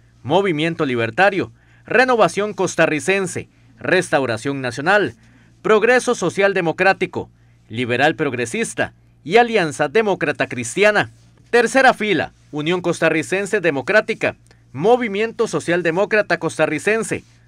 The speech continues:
Nueva Generación, Costa Rica Justa, Accesibilidad Sin Exclusión, Unidos Podemos y Liberación Nacional. Y en la parte inferior, Encuentro Nacional, Integración Nacional,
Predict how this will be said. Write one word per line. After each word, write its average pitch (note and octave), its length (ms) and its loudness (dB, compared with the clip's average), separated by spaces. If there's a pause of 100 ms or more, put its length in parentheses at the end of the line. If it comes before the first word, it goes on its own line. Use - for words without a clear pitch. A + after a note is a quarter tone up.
(120)
Nueva F3 320 2
Generación, C#3 760 -2 (300)
Costa A#3 360 4
Rica F3+ 300 0
Justa, F#3+ 480 -2 (460)
Accesibilidad E3 840 0
Sin F#3 240 -2
Exclusión, D#3 800 -4 (300)
Unidos E3+ 480 0
Podemos G3+ 600 -2
y A#3 140 -6
Liberación G#3 500 0
Nacional. C3+ 540 0 (680)
Y A3+ 120 -2
en C#4 100 2
la A#3 120 4
parte E3+ 240 2
inferior, E3 500 0 (240)
Encuentro F3 600 -2
Nacional, D3 560 -2 (300)
Integración G3 720 0
Nacional, F3 560 0